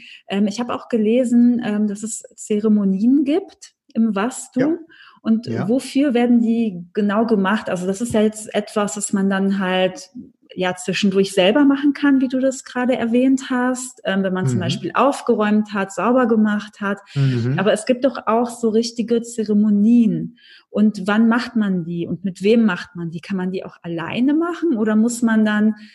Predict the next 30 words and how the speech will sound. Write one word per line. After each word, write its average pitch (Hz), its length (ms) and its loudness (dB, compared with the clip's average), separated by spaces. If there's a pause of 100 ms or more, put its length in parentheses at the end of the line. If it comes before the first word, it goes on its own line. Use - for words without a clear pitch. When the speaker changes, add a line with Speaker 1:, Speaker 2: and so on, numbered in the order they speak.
(220)
Speaker 1:
ja, 190 220 0
jemanden 208 500 2
wie 190 140 -2
dich 240 380 2
zum 202 140 0
Beispiel 180 460 -2
anrufen, 170 640 -6
der 165 100 -2
dann 180 140 -2
Speaker 2:
<laughs> - 20 -6
Speaker 1:
vorbeikommt? 190 880 -2 (1400)
Speaker 2:
Also 131 400 -2 (500)
bei 131 140 4
jeder 139 500 4
Zeremonie 127 800 0
das - 220 -4
wichtigste 127 600 -2
Element 110 760 -2
ist - 640 -6
das 110 220 -8
Bewusstsein, 139 680 -2
also 113 200 -2
dass 107 180 -6
man 110 180 0
wirklich 127 380 0
voll 117 320 0
dabei 98 360 -2
ist 175 420 -2
mit 113 180 -4
Fokus 139 720 -2